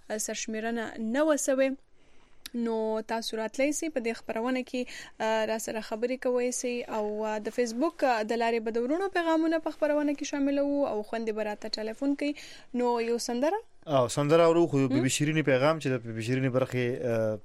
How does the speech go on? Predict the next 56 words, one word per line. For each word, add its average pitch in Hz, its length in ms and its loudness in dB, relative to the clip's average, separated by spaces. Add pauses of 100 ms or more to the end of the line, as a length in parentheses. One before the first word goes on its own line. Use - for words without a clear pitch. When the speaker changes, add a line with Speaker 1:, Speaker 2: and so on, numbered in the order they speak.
Speaker 2:
برخه 113 320 -2
مخ - 120 -4
په 120 100 -2
وړاندې 127 300 4
لاړه 131 120 4
شي. 123 220 -4
Speaker 1:
ولې 120 60 -2
Speaker 2:
بی 123 60 2
بی 123 60 -2
Speaker 1:
نه؟ 127 40 0
Speaker 2:
شیرینه 160 360 2
ده، 156 160 4
کائنات 131 400 2
خان 135 260 -2
کائنات. 127 500 0
Speaker 1:
مهم. 269 80 2 (320)
Speaker 2:
موږ 143 120 0
سره 139 120 0
پېښور 139 400 2
نه 135 160 -2
د 120 80 0
فیسبوک 120 420 -4
د - 40 -4
لارې 123 280 2
پیغام 127 340 0
را 139 80 4
لېږلی 135 300 2
دی. 135 60 2
وایي، 135 140 2
«سلام 143 320 2
او 143 60 0
درناوي 127 400 2
زاهد 127 180 2
خټک 131 320 -4
لالا 123 180 4
او 120 60 2
کلثوم 117 340 -4
کاکړ 117 320 0
باجي. 120 360 0 (120)
Speaker 1:
مننه. 220 220 -6
Speaker 2:
ستاسې 139 240 2
موضوع 127 320 0
تل 131 260 -2 (100)
په 123 60 -4
څېر 131 260 0
د 120 140 0
ستاینې 123 420 2
وړ 151 220 4
ده، 160 180 4 (300)
خو - 140 -2
د 123 80 0
تشویش 143 640 -2
وړ 147 200 4
خبره 143 680 2
هم 151 340 2
ده 117 160 2